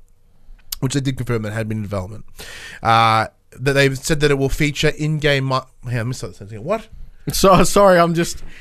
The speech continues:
Speaker 2: I'm just reading <coughs> Paul James'
Speaker 1: We'll know
Speaker 2: stuff.
Speaker 1: more. Oh, so Jeff, uh, adding to information on s-,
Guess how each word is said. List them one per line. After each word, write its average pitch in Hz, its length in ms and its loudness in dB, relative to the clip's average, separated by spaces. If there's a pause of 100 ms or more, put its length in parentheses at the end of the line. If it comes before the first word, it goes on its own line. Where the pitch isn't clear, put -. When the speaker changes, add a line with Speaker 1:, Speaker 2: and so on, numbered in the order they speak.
(160)
Speaker 2:
I'm 131 80 -6
just 139 160 0
reading 127 500 0 (540)
<coughs> - 400 -2
Paul 127 180 -6
James' 120 220 -4
Speaker 1:
We'll 151 80 -2
know 156 140 0
Speaker 2:
stuff. 143 120 -2
Speaker 1:
more. 139 260 0 (200)
Oh, 139 100 -2
so 160 160 0
Jeff, 196 400 2
uh, 151 720 4
adding 170 320 2
to 151 340 -2
information 139 380 -4
on 123 160 -4
s-, - 640 -14